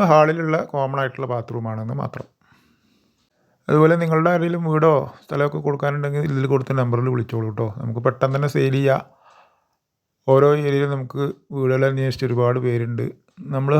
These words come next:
ഹാളിൽ നിന്ന് ഇതാ ഇതൊരു ഡൈനിങ് ഏരിയ ആണ്. അവിടെ ഇപ്പോൾ ഒരു ഫ്രിഡ്ജ് ഇങ്ങനെയൊക്കെ വെച്ചിട്ടുള്ളത്. അതിൻ്റെ തൊട്ട് തന്നെയാണ് അടുക്കള. അടുക്കളയിൽ നല്ല അത്യാവശ്യം വലിപ്പമുണ്ട്. ചുമരിലൊക്കെ സ്റ്റോറേജൊക്കെ സെറ്റ് ചെയ്തിട്ടുണ്ട്.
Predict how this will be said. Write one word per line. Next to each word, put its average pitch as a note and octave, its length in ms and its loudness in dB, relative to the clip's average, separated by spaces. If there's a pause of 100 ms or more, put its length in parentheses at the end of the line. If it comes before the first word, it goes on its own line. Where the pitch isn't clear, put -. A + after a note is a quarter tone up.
ഹാളിൽ C3 320 4 (220)
നിന്ന് D3+ 260 -2
ഇതാ B2+ 140 2 (380)
ഇതൊരു C#3+ 320 -2
ഡൈനിങ് B2+ 380 2
ഏരിയ C3+ 220 0
ആണ്. B2 120 -4 (180)
അവിടെ B2 180 -4
ഇപ്പോൾ B2+ 160 2
ഒരു C#3 100 0 (120)
ഫ്രിഡ്ജ് B2+ 320 -2 (180)
ഇങ്ങനെയൊക്കെ C#3+ 360 -2
വെച്ചിട്ടുള്ളത്. A#2 520 -2
അതിൻ്റെ B2 260 -2
തൊട്ട് - 300 -6
തന്നെയാണ് D3 360 -2 (640)
അടുക്കള. A#2 280 -2 (500)
അടുക്കളയിൽ D#3+ 460 4
നല്ല E3+ 120 2 (160)
അത്യാവശ്യം D#3 400 0
വലിപ്പമുണ്ട്. D#3+ 400 2 (1400)
ചുമരിലൊക്കെ C#3+ 500 4 (280)
സ്റ്റോറേജൊക്കെ C3+ 580 2
സെറ്റ് B2+ 200 -10
ചെയ്തിട്ടുണ്ട്. A#2 420 -4